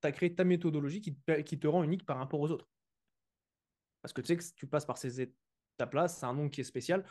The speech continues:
Ce, ce nom, moi, je recommande fortement, euh, de le, de le brander, donc, euh, qu'il soit lié avec ton univers de marque. Exemple, j'ai cer-, certains clients qui ont, qui ont des prédispositions dans la spiritualité.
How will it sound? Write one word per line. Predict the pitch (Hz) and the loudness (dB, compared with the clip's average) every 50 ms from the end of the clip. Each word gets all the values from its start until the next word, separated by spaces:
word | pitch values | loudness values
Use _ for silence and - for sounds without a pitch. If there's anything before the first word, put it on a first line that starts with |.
| - - _ _ - | -14 -20 _ _ -16
Ce, | - - - 202 190 196 202 | 0 4 6 6 6 4 -2
ce | 180 - - 185 | 0 4 8 8
nom, | 190 208 | 8 8
moi, | 190 151 | 8 6
je | 143 | 4
recommande | 147 139 139 156 147 143 139 139 | 2 0 0 0 -2 -2 -2 -2
fortement, | - 156 139 127 - - 165 170 180 185 180 175 - _ _ _ _ _ _ - 131 | -2 -2 -4 -2 -2 0 2 4 4 2 0 -2 -8 _ _ _ _ _ _ -2 0
euh, | 131 127 123 123 123 120 120 117 117 117 117 - - - - - - - _ _ _ - | 2 2 2 2 2 2 2 0 0 0 -2 -4 -6 -8 -12 -16 -18 -20 _ _ _ -10
de | 160 147 131 135 165 | -8 -4 2 6 6
le, | 156 160 160 151 147 143 139 135 135 131 | 8 8 8 8 6 6 4 2 0 -2
de | 131 123 123 147 143 139 139 135 135 135 131 131 131 131 | -4 -2 0 2 2 4 4 2 2 0 -2 -2 -2 -2
le | 131 131 131 | -2 -2 -2
brander, | 131 127 139 143 147 147 170 214 - _ _ _ _ _ _ - | 0 0 2 2 4 4 2 0 -2 _ _ _ _ _ _ -10
donc, | 131 135 131 123 - | -6 -6 -4 -4 -2
euh, | 135 123 120 | -2 -4 -4
qu'il | 120 - - | -6 -8 -6
soit | - 135 131 | -2 0 0
lié | 135 143 156 175 185 185 - - _ _ _ _ _ _ _ _ _ - | 2 2 4 4 4 2 2 -4 _ _ _ _ _ _ _ _ _ -4
avec | 127 123 131 131 131 _ _ _ _ _ - | -2 -2 -2 -4 -4 _ _ _ _ _ -6
ton | 143 139 135 | -4 -2 0
univers | 135 135 135 139 139 135 135 143 135 120 127 131 | 0 0 2 2 0 2 2 2 2 0 0 -2
de | 131 123 127 | -2 -2 0
marque. | 135 180 185 - - _ - | 0 0 -2 -2 -6 _ -12
Exemple, | 139 135 131 127 143 156 143 123 | -10 -10 -6 -4 -2 -2 0 0
j'ai | 120 123 120 | -2 -2 -4
cer-, | 117 - 143 139 131 | -4 -4 -4 -4 -4
certains | 135 147 135 - 143 139 | -6 -8 -8 -6 -8 -8
clients | 135 - 151 156 147 | -6 -4 -4 -4 -4
qui | 151 - 123 | -6 -8 -10
ont, | 117 113 | -10 -12
qui | - _ _ _ _ _ _ _ - 131 | -14 _ _ _ _ _ _ _ -8 -4
ont | |
des | 123 127 | -4 -4
prédispositions | 131 131 156 156 151 143 147 - 151 143 147 143 - 160 151 | -2 -2 -2 -2 -2 -2 -4 -4 -4 -4 -4 -4 -4 -4 -4
dans | 139 131 135 131 | -4 -2 -4 -4
la | 127 | -4
spiritualité. | 120 - - - 135 139 131 131 143 135 135 139 139 160 160 160 | -6 -8 -6 -4 -2 -2 -2 -2 -4 -4 -4 -4 -2 -4 -4 -4